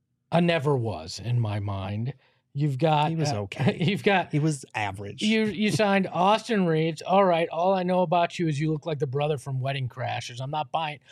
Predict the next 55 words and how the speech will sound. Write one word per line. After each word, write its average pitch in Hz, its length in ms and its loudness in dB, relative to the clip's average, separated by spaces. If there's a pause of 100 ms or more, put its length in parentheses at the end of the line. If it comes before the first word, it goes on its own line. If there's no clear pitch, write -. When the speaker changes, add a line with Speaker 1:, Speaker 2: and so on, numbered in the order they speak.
(160)
Speaker 1:
I'm 180 80 4
Speaker 2:
He's 196 40 6
Speaker 1:
not 220 100 6
Speaker 2:
a 220 40 2
good 220 60 0
Speaker 1:
buying 214 280 4
into 208 100 2
Speaker 2:
player. 202 340 2 (180)
Speaker 1:
Don't 262 260 6
tell 269 200 2
me 262 120 0
you're 220 220 2
him, 180 440 -2
all 151 140 2
right? 185 380 4
Let, 220 240 2 (160)
show 240 380 0
me 220 180 2
you're 160 220 4
him. 123 360 0 (380)
Is 190 220 4
it, 190 80 4
you 190 240 2
know, 180 300 2 (360)
uh, - 460 -10
Speaker 2:
<laughs> - 0 - (640)
I 226 80 4
mean, 233 100 4
Speaker 1:
What? 415 360 6
I - 240 2
Speaker 2:
he's, 285 220 0
I, 190 600 -6
I 196 100 2
feel 262 140 0
like 220 180 2
you're 208 80 2
just 156 220 0
being 160 120 2
a 127 60 0
hater 123 300 -2
right 110 160 0
Speaker 1:
No, 339 140 6
Speaker 2:
now. 349 140 4
Speaker 1:
I'm 311 160 2
just 349 200 0
not 339 200 4
high 311 380 0
on 311 220 2
the 302 100 2
Lakers' 311 460 0
moves, 320 340 2
and 226 80 2
everybody's 262 320 2
like, 208 140 2
Speaker 2:
Mm-hmm. 113 100 -4